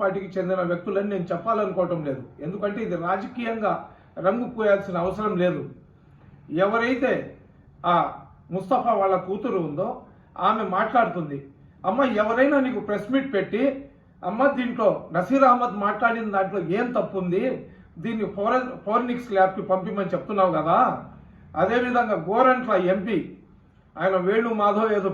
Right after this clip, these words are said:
పేరు ఉంది అతనిది, అతను <clears throat> బట్టలు విప్పేసి వీడియో చేస్తే ఆ వీడియో వైరల్ అయింది. ఆ వీడియోలో, ఆ వీడియో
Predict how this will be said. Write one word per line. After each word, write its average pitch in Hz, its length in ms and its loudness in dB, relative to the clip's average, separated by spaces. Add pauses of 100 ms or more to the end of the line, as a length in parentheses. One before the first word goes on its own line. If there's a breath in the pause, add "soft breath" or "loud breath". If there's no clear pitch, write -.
పేరు 214 220 2
ఉంది 165 160 0
అతనిది, 139 320 -6 (520 soft breath)
అతను 226 380 -4
<clears throat> 233 300 4
బట్టలు 262 440 6
విప్పేసి 220 460 0 (1080)
వీడియో 233 340 2 (120)
చేస్తే 196 280 -2 (800 soft breath)
ఆ - 20 8 (140)
వీడియో 254 260 4 (360)
వైరల్ 254 360 6
అయింది. 170 300 0 (480 loud breath)
ఆ 185 40 6 (140)
వీడియోలో, 254 460 6 (160)
ఆ - 20 6 (140)
వీడియో 254 220 6